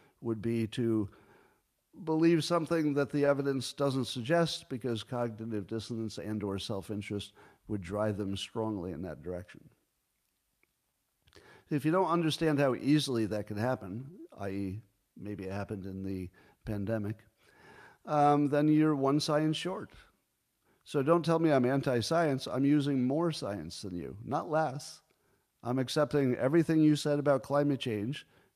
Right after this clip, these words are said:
did really come from scientists. And then I'm looking at what the psychologists would say about scientists who are in this situation. And I loo-, I use both sciences to come to my decision.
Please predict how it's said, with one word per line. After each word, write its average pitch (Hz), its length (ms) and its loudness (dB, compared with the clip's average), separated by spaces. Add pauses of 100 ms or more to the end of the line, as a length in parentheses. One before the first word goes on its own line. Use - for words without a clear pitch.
(160)
did 123 280 0
really 127 280 2
come 123 240 -2
from 123 200 -4
scientists. 117 760 -6 (520)
And 120 160 -4
then 123 120 2
I'm 123 140 0
looking 131 240 -4
at 123 60 -2
what 123 160 -4
the 127 120 -6
psychologists 123 840 -4
would 117 160 -8
say 120 220 -4
about 110 380 -2 (760)
scientists 117 640 -4
who 120 140 -4
are 113 80 0
in 107 120 -4
this 123 180 -4
situation. 131 800 -6 (680)
And 131 160 -6
I 117 80 -2
loo-, 120 260 -4
I 113 80 -6
use 120 260 -2
both 117 260 -4
sciences 139 580 -4
to - 100 -10
come 107 200 -6
to 113 100 -10
my 104 340 -6 (120)
decision. 117 500 -6